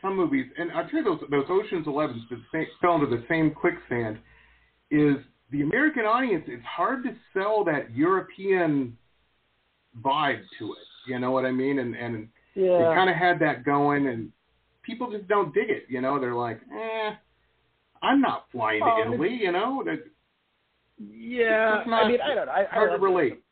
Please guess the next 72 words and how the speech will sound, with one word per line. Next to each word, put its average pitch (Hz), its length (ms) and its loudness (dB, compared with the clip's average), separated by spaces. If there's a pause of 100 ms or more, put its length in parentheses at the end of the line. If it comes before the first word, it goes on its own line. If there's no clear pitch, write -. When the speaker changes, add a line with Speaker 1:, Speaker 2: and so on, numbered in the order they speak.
Speaker 2:
the, - 40 -8
I 170 40 -4
love 156 220 -8
the 135 160 -14
shots 127 240 -12
of 113 140 -20
Florence, 120 320 -16 (100)
though. 117 260 -16
I 120 40 -20
mean, 127 140 -10
I've 147 100 0
never 147 160 2
been 135 180 -4
to 110 80 -8
Italy, 113 220 -10
but 120 100 -10
I'd 117 120 -4
love 123 140 -2
to - 80 -2
Speaker 1:
Oh, - 60 4 (100)
Speaker 2:
go. - 80 -2
Speaker 1:
yeah. 285 380 0 (120)
Speaker 2:
<laughs> - 100 -12
Uh, 175 220 2
but 190 100 -2
it's, 147 180 0
Speaker 1:
Fantastic. 294 300 -2
Speaker 2:
yeah, 185 160 2
it's, 196 120 -2
Speaker 1:
But 269 120 2
you 269 140 2
Speaker 2:
I 269 140 2
don't 285 80 2
Speaker 1:
and 202 60 -2
Speaker 2:
know. 202 60 -2
Speaker 1:
I 214 60 -2
Speaker 2:
I 220 40 -2
mean, 233 200 -2
Speaker 1:
would 196 60 -4
go 190 60 -8
Speaker 2:
it's 196 80 -10
Speaker 1:
to 247 60 -10
Italy. 175 320 -10
<laughs> - 720 -20
You 247 260 -6
know, - 340 -10
that's 214 120 -12
Speaker 2:
Yep. 143 220 -4
Speaker 1:
the - 60 -12
difference. - 880 -18
Speaker 2:
That's 175 140 -8
it. - 640 -16 (500)
But 214 100 2
it's 220 140 -10
interesting. 196 420 -6
I, 202 80 -8
yeah, 233 200 -6
I 277 180 -6
think 311 140 -14
it 247 80 -14 (100)
just, 202 120 -16 (640)
I 190 120 0
don't 170 160 -2
know. 117 160 -8
It's 175 160 -8
a - 40 2
hard 190 240 2
thing. 165 200 -6
Like, 143 160 -4 (180)
like 143 160 -2
it 156 80 -6
was 151 140 -4